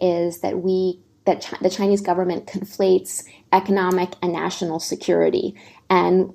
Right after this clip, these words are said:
they use their cybersecurity laws as a market ac-, as a way to block market access and say, "Oh, you know, your company, you know, in the, your,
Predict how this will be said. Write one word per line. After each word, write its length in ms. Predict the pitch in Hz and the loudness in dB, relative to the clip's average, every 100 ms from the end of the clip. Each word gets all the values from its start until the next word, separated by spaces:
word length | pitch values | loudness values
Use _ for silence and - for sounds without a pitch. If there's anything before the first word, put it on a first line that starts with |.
| - | 0
they 140 | 180 | 4
use 480 | 180 170 208 214 208 | 4 4 0 0 2
their 120 | 175 | 2
cybersecurity 840 | 180 160 180 175 - 202 311 302 247 | 2 0 0 -2 -4 -2 0 2 2
laws 480 | 202 175 175 175 - - | 4 4 4 2 -2 -4
as 380 | 156 160 165 - | -2 0 0 -2
a 60 | |
market 380 | 170 160 175 175 | -4 -2 -2 0
ac-, 280 | 160 180 - | 0 -2 -4
as 100 | 190 | -4
a 60 | 170 | 0
way 100 | 170 | 0
to 80 | 170 | 0
block 340 | 170 180 196 | 0 0 0
market 340 | 180 170 220 | -2 -4 -2
access 560 | 294 381 381 - - 190 | 0 0 0 0 0 0
and 120 | 190 | -2
say, 160 | 196 226 | 2 6
"Oh, 260 | 247 214 208 - - | 6 6 0 -12 -4
you 160 | 208 202 | 2 4
know, 100 | 185 | 6
your 200 | 190 233 | 6 6
company, 680 | - 254 247 226 208 190 - - | 4 0 2 2 2 2 -2 -4
you 120 | 196 | 0
know, 160 | 180 170 | 2 2
in 80 | |
the, 60 | 175 | 0
your, 500 | - 175 220 233 233 | -2 4 8 8 4